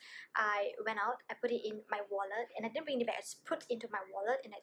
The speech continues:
bring my wallet and walk along and shop for a very, very short trip. And when I came back, it broke. It just came off, fell off,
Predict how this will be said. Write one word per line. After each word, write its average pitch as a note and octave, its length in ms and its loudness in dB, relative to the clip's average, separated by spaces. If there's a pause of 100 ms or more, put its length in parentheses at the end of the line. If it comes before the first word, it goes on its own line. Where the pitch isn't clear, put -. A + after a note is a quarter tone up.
bring A#3+ 160 6
my A#3 120 4
wallet G3+ 260 -2
and G3+ 140 -10
walk G#3+ 160 2
along G3+ 240 -2
and - 80 -14
shop - 400 0 (160)
for A#3 160 6
a A3+ 40 2
very, C#4 200 4
very C#4 160 4
short A#3 240 2
trip. G3+ 260 0 (260)
And A3 80 2
when B3+ 100 8
I - 40 -10
came B3+ 180 4
back, G#3+ 240 0
it G#3+ 120 -2
broke. - 320 -6 (380)
It A#3 80 2
just C4+ 180 2
came A#3 220 4
off, A3 260 2
fell A3 240 8
off, G#3+ 160 2